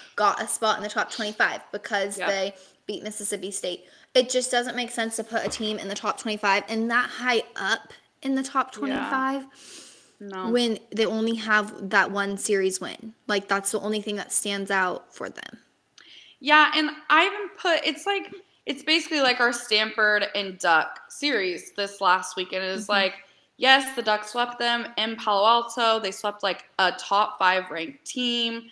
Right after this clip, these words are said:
Speaker 2: But, like, you'll see once we get to the rankings later, the Ducks are still not in the ranking, and I think that's fair.
Speaker 1: Yeah.
Speaker 2: I think teams need to
Speaker 1: Mm-hmm.
Speaker 2: prove themselves a little more, especially here in the beginning. It's like, yeah, they gotta,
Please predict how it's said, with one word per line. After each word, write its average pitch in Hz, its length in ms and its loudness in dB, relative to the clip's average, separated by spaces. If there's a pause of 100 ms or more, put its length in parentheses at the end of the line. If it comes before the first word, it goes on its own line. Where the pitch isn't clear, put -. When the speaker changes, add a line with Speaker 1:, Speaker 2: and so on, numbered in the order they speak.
(500)
Speaker 2:
But, 254 160 2
like, 220 220 6 (180)
you'll 214 220 0
see 226 300 -4
once 208 200 -2
we 208 60 -6
get 196 120 -2
to 208 100 -12
the 196 80 -2
rankings 208 400 -4
later, 170 280 -2
the 180 100 -4
Ducks 185 300 -2
are 196 100 -6
still 185 200 -6
not 175 160 -2
in 165 80 -6
the 165 80 -6
ranking, 156 480 -6
and 180 100 -4
I 175 120 -4
think 175 380 -8 (140)
that's 151 260 -2
fair. 170 300 0
Speaker 1:
Yeah. 202 120 -8
Speaker 2:
I 185 100 -6
think 196 300 -10
teams 226 400 -10
need 254 180 -4
to 220 60 -6
Speaker 1:
Mm-hmm. 220 140 -4
Speaker 2:
prove 247 260 -10
themselves 226 400 -6
a - 20 -8
little 202 160 -6
more, 202 140 -4
especially 233 640 -8
here 208 220 -10
in 208 60 -8
the 196 60 -10
beginning. 190 440 -10
It's 190 200 -14
like, 190 360 -6 (640)
yeah, - 120 -10 (340)
they 196 120 -8
gotta, 247 420 -6